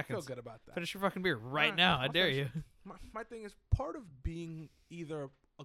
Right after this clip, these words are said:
Speaker 2: good teammate or leader or peace, whatever you want, is sometimes you gotta know when and when not to do things.
Speaker 1: When and why
Speaker 2: And,
Speaker 1: not to do what?
Speaker 2: and every time you act on your inclination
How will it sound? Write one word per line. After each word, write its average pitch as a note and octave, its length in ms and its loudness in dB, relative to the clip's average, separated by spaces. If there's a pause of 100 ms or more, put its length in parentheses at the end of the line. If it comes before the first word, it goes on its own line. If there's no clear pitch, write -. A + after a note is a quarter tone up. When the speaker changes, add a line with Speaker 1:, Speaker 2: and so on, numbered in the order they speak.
Speaker 2:
good F3+ 160 -4 (100)
teammate B2+ 440 -16 (760)
or C#3 160 -8
leader B2+ 460 -12 (720)
or F3+ 180 -2
peace, C#3 440 -4
whatever C#3 240 -8
you C#3+ 100 -6
want, C3 260 -8 (560)
is C#3+ 260 -12 (160)
sometimes C#3 960 -10 (400)
you C#3 80 -16
gotta D3 260 -8
know C#3 260 -4
when B2 600 -10
and B2+ 160 -14
when B2+ 180 -12
not B2 300 -16
to C#3 80 -14
do C3 160 -8
things. - 600 -20 (880)
Speaker 1:
When A2 140 -14
and A2+ 120 -10
why A2 140 -8
Speaker 2:
And, D#3 160 -6
Speaker 1:
not A2+ 240 -14
to - 80 -16
do A2+ 180 -12
what? B2 260 -10
Speaker 2:
and E3+ 140 -6 (140)
every G#3 360 -6
time C#3+ 680 -10
you C#3+ 280 -10
act D3+ 280 -12
on B2+ 160 -10
your D3 220 -8
inclination C#3 680 -14